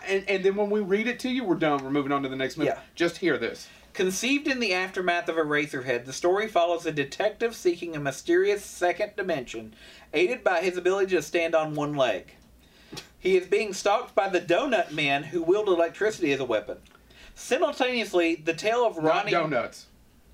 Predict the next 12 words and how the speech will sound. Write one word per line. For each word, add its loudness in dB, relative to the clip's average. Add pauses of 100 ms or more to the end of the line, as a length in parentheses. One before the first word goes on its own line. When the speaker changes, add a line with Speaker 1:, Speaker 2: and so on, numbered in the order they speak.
(840)
Speaker 2:
Yeah. -8
Speaker 1:
Sorry. -12 (440)
Speaker 2:
Simultaneously, 0
the 0
tale 2
of -2
Ronnie 0
Rocket 2
unfolds, -2 (300)
a 0
teenage -4
dwarf 2